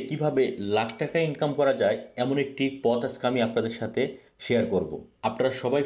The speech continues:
freelancing করতে চান, কিন্তু কিভাবে freelancing করে সেটা কি জানেন? চলুন video শুরু করার আগে আমরা দেখে নেই আসলে Canva দিয়ে কি income করা যায় কিনা বা কত টাকা income করা যায়। এফআইভি ই ডাবল আর লিখে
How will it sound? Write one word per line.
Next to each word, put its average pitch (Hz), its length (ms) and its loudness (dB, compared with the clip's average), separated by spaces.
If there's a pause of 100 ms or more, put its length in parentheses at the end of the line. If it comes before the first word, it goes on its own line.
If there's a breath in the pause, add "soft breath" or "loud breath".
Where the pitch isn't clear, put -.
freelancing 156 460 -2 (100)
করতে 143 320 0
চান, 110 120 4 (220)
কিন্তু 117 220 -2 (160)
কিভাবে 139 340 0
freelancing 139 480 -2
করে 113 220 2 (480 loud breath)
সেটা 123 200 0
কি 127 120 -2
জানেন? 127 280 0 (600 soft breath)
চলুন 143 280 2 (220)
video 131 220 0
শুরু 165 300 0
করার 151 260 2
আগে 151 120 -2
আমরা 139 180 0 (100)
দেখে 120 280 2
নেই 127 120 2 (200)
আসলে 151 280 0 (100)
Canva 127 340 -2
দিয়ে 135 200 0
কি 139 80 -2 (140)
income 117 240 4 (100)
করা 104 240 4
যায় 95 220 2
কিনা 127 180 -2 (100)
বা 120 80 -2 (160)
কত 123 140 0 (120)
টাকা 135 160 -2 (100)
income 92 200 0 (100)
করা 78 220 -2
যায়। - 140 -14 (540)
এফআইভি 160 600 0 (280)
ই - 20 0 (120)
ডাবল 131 320 0
আর 135 140 0
লিখে 117 180 0